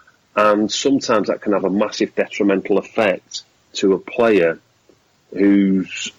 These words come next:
growing up in an area where people do hang, are hanging on to, whether it's for money, prestige, or whatever,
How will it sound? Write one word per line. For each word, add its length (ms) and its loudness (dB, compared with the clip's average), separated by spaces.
growing 400 6
up 180 0
in 80 4
an 140 2
area 500 2
where 160 0
people 340 -2
do 240 2
hang, 880 -2
are 100 2
hanging 480 2
on 300 0
to, 640 0
whether 300 2
it's 180 0
for 80 0
money, 300 4
prestige, 640 0
or 40 2
whatever, 920 2